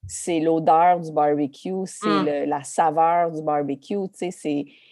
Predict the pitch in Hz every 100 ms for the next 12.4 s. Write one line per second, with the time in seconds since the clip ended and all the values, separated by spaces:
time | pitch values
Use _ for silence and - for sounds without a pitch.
0 | _ _ _ _ - - 165 156 208 202
1 | - 160 160 - - 156 143 143 - 151
2 | 151 156 - 147 143 143 139 143 139 139
3 | 135 - - 139 131 147 143 165 - -
4 | _ - 320 - 175 160 165 - 226 -
5 | 208 170 190 180 - 196 175 160 151 151
6 | 160 151 151 170 180 165 165 156 151 151
7 | 143 143 135 - 151 - - - 180 _
8 | - 175 180 180 170 180 170 190 185 165
9 | 170 - 165 - - 60 - 85 92 90
10 | 90 82 _ _ _ - 170 160 - 180
11 | 160 - 170 170 170 165 160 160 151 151
12 | 156 156 156 -